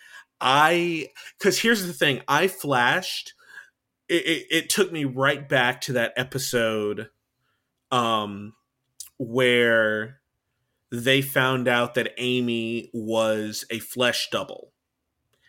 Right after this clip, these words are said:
and she had actually been kidnapped for, like, half the season. And I was like, "Oh, well, fuck you." And then the fact they did the same thing to her baby, I was like, and as soon as I saw this, I was like,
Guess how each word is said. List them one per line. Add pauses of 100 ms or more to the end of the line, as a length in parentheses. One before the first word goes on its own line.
(140)
and
she
had
actually
been
kidnapped (180)
for,
like,
half
the
season. (580)
And
I
was
like, (880)
"Oh,
well,
fuck
you." (160)
And
then
the
fact
they
did
the
same
thing
to
her
baby, (360)
I
was
like, (600)
and
as
soon
as
I
saw
this,
I
was
like,